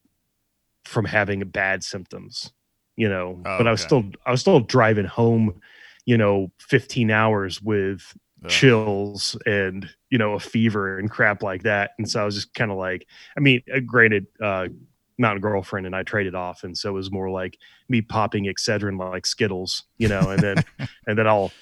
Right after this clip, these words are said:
Speaker 1: I'll drive for a while, and then I'll, when it starts to wear off and she looks at me and it looks like I'm about to keel over and die, then she takes over and, and, uh, the process begins again. But, uh,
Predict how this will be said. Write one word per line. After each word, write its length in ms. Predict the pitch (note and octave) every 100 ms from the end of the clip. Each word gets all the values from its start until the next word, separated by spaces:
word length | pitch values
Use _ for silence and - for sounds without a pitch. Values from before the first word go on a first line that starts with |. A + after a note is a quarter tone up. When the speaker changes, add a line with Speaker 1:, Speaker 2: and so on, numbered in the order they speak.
| -
Speaker 1:
I'll 100 | A2+
drive 360 | A#2 G#2+ G#2+
for 160 | - A#2
a 80 | G#2+
while, 540 | G#2 G#2 G2+ G2+ G2+
and 100 | G2+
then 180 | G2+ G2+
I'll, 220 | G2+ G#2+ -
when 160 | A#2
it 160 | A2+ G#2+
starts 320 | - B2 -
to 80 | A#2+
wear 240 | G#2 G#2
off 300 | G2+ G#2 F#2+
and 120 | G2+ G2
she 140 | A2
looks 260 | G#2+ G2+ -
at 80 | B2
me 160 | A2 G2+
and 80 |
it 80 | G2
looks 180 | G#2+ -
like 180 | A2+ G2+
I'm 100 | G2+
about 240 | F2+ G#2
to 80 | G2
keel 280 | - B2 G#2+
over 260 | G#2 G2+
and 140 | F#2 E2+
die, 360 | G2+ G#2 G2
then 120 | F#2 F2
she 180 | -
takes 320 | G2 G2+ F#2+ -
over 480 | F#2+ F#2 F#2+ F#2 F2+
and, 140 | E2+ _ _ _ _ _ _ _
and, 300 | G#2 G2 F#2
uh, 220 | F#2+ F#2 E2+
the 60 | A2
process 520 | - G#2 F2 G#2 -
begins 340 | G#2+ G2 F#2
again. 340 | F#2 G2 G2 - _ _ _
But, 240 | A2+ G2+ - _ _ _ _ _ _ _ -
uh, 320 | B2 A#2 G2+